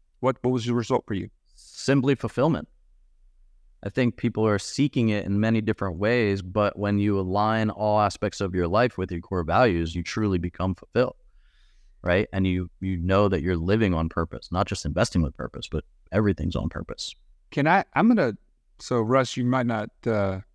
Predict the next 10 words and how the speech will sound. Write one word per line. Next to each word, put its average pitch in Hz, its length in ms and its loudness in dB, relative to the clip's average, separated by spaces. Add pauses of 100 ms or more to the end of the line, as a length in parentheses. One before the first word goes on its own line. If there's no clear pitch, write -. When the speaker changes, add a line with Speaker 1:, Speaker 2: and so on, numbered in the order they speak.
Speaker 1:
you 120 120 0
might 135 120 2
wanna 120 220 0
chime 113 340 0
in 107 120 0
here 104 220 0
too, 104 440 -2 (680)
but 120 200 -2
I'm 135 120 4
gonna, 214 280 2